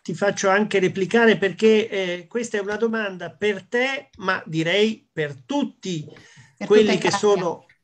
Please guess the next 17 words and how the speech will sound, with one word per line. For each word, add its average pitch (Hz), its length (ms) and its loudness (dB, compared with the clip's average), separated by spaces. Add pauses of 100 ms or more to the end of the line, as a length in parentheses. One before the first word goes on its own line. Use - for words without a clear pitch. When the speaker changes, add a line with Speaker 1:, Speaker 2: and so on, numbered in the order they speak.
(160)
Speaker 1:
che 190 160 2
sono 208 480 2
in 185 140 -4
questo 190 280 -2
momento 190 380 -2
in 175 100 -2
collegamento. 180 760 -4
Ci 165 120 -8
sono 202 340 2
operatori 170 560 0
della 160 240 0
scuola, 208 540 2
della 165 220 -4
sanità, 170 720 -2
comunque 220 360 -2
del 175 220 -4
pubblico, 160 680 -4